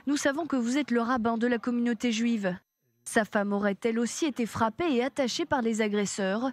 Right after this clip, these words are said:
Ces derniers auraient aussi volé de l'argent et plusieurs effets personnels. Le grand rabbin a été hospitalisé dans un état grave. Plusieurs de ses côtes ont été fracturées.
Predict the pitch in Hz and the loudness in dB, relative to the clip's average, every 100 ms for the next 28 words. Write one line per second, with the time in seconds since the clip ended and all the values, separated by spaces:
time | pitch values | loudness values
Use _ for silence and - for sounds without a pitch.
0 | - - - 339 294 294 311 349 254 247 | -6 -18 -4 0 2 0 0 -2 0 -2
1 | 226 330 269 247 233 233 233 233 208 208 | -2 -2 0 2 2 2 2 0 0 -2
2 | 208 208 196 214 208 214 - 175 214 202 | -2 -4 -4 -2 0 0 -2 -2 0 -2
3 | - 220 208 185 165 180 - - 214 196 | 0 0 0 -2 -4 -8 -12 -12 0 0
4 | 190 190 190 185 180 180 180 180 190 208 | 2 0 0 0 2 2 0 -2 -4 -4
5 | - 233 202 214 214 214 269 233 214 208 | -4 -2 0 0 0 0 0 0 0 0
6 | 214 208 220 196 196 208 262 269 - - | 0 0 0 2 2 2 -2 -6 -10 -10
7 | - 277 240 320 240 262 - 233 214 220 | -2 0 2 -2 0 -2 -2 -2 0 -2
8 | - 226 226 202 196 - 269 - - 180 | -2 -2 -2 -2 -4 0 0 0 -2 0
9 | 208 | 0